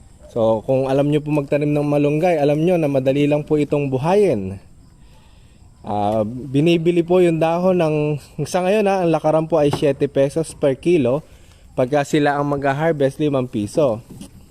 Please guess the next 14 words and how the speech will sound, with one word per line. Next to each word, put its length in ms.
Pero 420
ang 160
harvesting 720
nito, 280
every 380
two 240
weeks 280
daw 200
po. 200
So, 160
sabi 240
ko 160
nga 100
kanina, 560